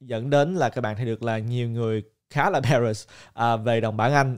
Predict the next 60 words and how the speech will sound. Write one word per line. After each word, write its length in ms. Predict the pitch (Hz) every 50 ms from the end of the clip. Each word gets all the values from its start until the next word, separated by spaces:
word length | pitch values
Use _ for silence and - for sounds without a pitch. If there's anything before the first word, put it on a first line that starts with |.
| -
dẫn 260 | 127 127 113 107 117 131
đến 180 | 139 143 156
đồng 140 | 147 131 113
bảng 160 | 113 113 120
Anh, 240 | 127 127 120 117 120
à, 120 | 127 127
mất 240 | 123 139 160 160 -
giá 260 | 147 147 135 127 147
rất 140 | 175 208 -
là 60 | 160
nhiều, 380 | 135 120 120 120 117 113 107 101
không 260 | - - 160 151 156 143
chỉ 160 | 143 139 147
riêng 280 | 151 151 147 139 135
là 100 | 131 117
so 320 | 107 - - 139 131 131 127
với 200 | 120 127 127 131
đồng 260 | 135 131 120 113 113
đô 120 | 117 113
la 240 | 120 120 117 117 113
mà 120 | 117 110 107
so 300 | - - 135 123 120 120
với 180 | 120 123 135
nhiều 300 | 147 143 131 120 113 110
những 160 | 104 107 117
đồng 180 | 120 120 104 104
khác. 260 | - 135 143 165 180 175 - - _ _ _ _ _
Như 120 | 147 151 139
là 80 | 127
các 120 | - - 135
bạn 180 | 120 113 104
thấy 300 | 117 135 135 151 180 185 - _ _ _
là 340 | 120 131 127 120 117 117 113
so 200 | - - 160 151
sánh 260 | 143 - 147 147 175 208 185 -
với 320 | - 131 131 139 139 160 170
lại, 380 | 156 123 110 104 104 113 120
à, 220 | 120 120 117 113 110 - _ -
đồng 220 | 139 131 127 123
đô 140 | 127 143 147
la 320 | 151 143 143 131 131 131 127 - -
thì 100 | - 135
các 120 | - 139
bạn 140 | 127 117 107
đã 80 | 110 110
thấy 140 | 117 127 139
là 220 | 143 123 110 107
đi 160 | 107 117 120 113
xuống 420 | - - 139 139 147 170 185 185
liên 180 | 165 143 131 117
tục 220 | - 117 107 -
rồi. 160 | 123 117 110
Đây 120 | 104 123 120
là 80 | 117
tài 240 | - - 113 110 110
liệu 320 | 110 110 104 107 110 113
mà 140 | 113 117 110
chúng 180 | 104 - 123 131
ta, 260 | - 123 120 117 110 107 - - - - _
à, 240 | - 113 113 113 110